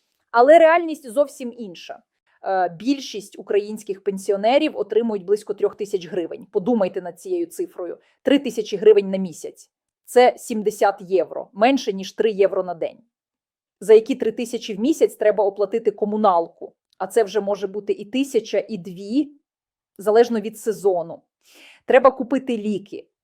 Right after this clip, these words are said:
А багато пенсіонерів мають хронічні хвороби, і без ліків просто неможливо.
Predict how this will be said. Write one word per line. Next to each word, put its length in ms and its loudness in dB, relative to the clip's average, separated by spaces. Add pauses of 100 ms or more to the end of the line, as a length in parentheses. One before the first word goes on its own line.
(160)
А 100 0
багато 440 4
пенсіонерів 800 2
мають 320 -2
хронічні 560 -6
хвороби, 540 6
і 140 -6
без 260 4
ліків 320 -2
просто 340 -2
неможливо. 760 -4